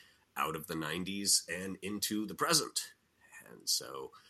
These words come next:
I said, "Sure, but I'm gonna need a lot of help." And so, uh, Cam Banks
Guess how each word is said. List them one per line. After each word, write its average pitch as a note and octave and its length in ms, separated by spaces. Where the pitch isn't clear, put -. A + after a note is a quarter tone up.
I D2+ 40
said, D#2 280
"Sure, G#2 1080
but G2 240
I'm G#2+ 200
gonna C#3+ 240
need E3 180
a D#3+ 40
lot D3 200
of C3 80
help." - 340
And D#2+ 340
so, E2+ 600
uh, E2+ 320
Cam A#2+ 320
Banks F#2+ 680